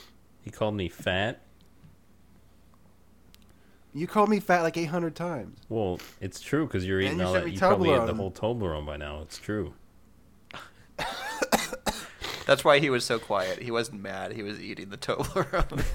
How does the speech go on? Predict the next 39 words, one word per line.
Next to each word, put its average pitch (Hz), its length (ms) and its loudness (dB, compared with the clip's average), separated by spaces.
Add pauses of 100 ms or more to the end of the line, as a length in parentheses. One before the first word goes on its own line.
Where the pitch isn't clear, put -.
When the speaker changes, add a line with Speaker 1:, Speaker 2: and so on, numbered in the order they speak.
(220)
Speaker 3:
<laughs> - 320 -18
Speaker 2:
I 135 80 4
didn't 143 180 2
actually. 131 280 2
I - 20 4
ate 143 240 2
one 143 200 6
little 131 360 2
triangle 120 500 0
off 104 140 -2
of 110 80 -10
it 104 80 -4
to 107 60 -12
see 113 120 -6
what 110 160 0
it 92 60 -6
was 107 160 -6
like, 104 240 0
and 104 100 -4
that 95 100 -4
was 104 140 -6
it. 104 160 -6
Speaker 1:
Give 127 160 -2
some 185 300 -2
to 180 120 -4
your 160 120 -4
family. 147 400 -2 (340)
Speaker 3:
I 120 60 4
need, 135 260 -2 (880)
I 127 60 -4
need 160 200 -8
proof 139 240 -4
of 107 140 -10
life. 98 280 -2
I 104 40 -8
wanna 110 180 -4
see 110 220 -6
this 104 160 -6
Toblerone. 107 680 -4